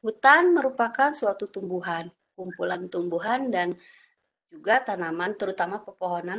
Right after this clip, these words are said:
atau tumbuhan berkayu lain yang menempati daerah yang cukup luas. Artinya, di sana terdapat banyak tumbuhan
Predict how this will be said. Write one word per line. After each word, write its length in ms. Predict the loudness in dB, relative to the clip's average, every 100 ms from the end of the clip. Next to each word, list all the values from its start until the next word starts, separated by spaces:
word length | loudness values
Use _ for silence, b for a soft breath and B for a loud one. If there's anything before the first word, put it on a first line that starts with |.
| -8
atau 240 | -10 -14
tumbuhan 560 | -12 -10 -8 -8 -8 -6
berkayu 720 | -10 -10 -12 -10 -8 -6 -8 -8
lain 320 | -8 -6 -6 -4
yang 240 | -2 -2
menempati 480 | -2 -4 -8 -14 -8
daerah 320 | -6 -6 -8
yang 160 | -8 -10
cukup 240 | -16 _ _
luas. 320 | -6 -6 -10 -16
Artinya, 720 | -20 -20 _ -8 -2 0 0 B B B
di 160 | _ -4
sana 480 | -2 -4 -4 -4 -2
terdapat 560 | -2 -4 -8 -6 -6 -8 _ _
banyak 400 | _ -8 -8 -4
tumbuhan 720 | -6 -4 -6 -4 -2 -2 -2